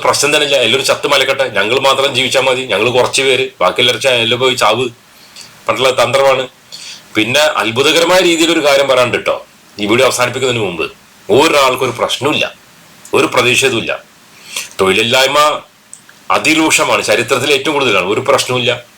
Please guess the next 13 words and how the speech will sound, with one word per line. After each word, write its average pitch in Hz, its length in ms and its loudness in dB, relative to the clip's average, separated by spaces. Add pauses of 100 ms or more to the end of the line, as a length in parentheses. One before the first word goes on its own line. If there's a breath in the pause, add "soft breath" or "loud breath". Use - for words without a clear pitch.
(380 loud breath)
പെട്രോൾ 127 320 2
ഡീസലിനൊക്കെ 135 360 2
വില 127 120 2
കൂടിയത് 131 260 0
പ്രശ്നമില്ല, 127 600 0 (220)
സാധനങ്ങൾക്ക് 123 560 0
വില 135 140 2
കൂടിയത് 127 240 0
പ്രശ്നമില്ല, 127 600 0 (680)
ഇന്ത്യത്തെ 135 300 0
സർവ്വ 131 300 2
സാധനങ്ങളും 135 600 2 (100)
ഒരാൾക്ക് 139 680 2